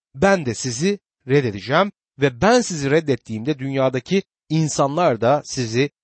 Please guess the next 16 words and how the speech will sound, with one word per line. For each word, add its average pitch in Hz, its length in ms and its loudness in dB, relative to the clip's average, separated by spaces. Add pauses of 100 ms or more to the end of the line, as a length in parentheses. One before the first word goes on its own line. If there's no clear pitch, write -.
(140)
reddedecekler." 101 760 -2
der. - 260 -16 (520)
Bu 254 160 4
ilginçtir. 220 560 -2 (380)
Yeremya'nın 170 500 2
zamanında 147 600 0
böyleydi 143 480 0
ve 139 140 2
bizim 180 240 0
zamanımızda 117 640 -2
da 151 100 0
durum 123 240 -6
böyledir. 87 440 -10 (520)
Dünyanın 165 600 2 (100)
her 226 260 0
yerinden 135 520 0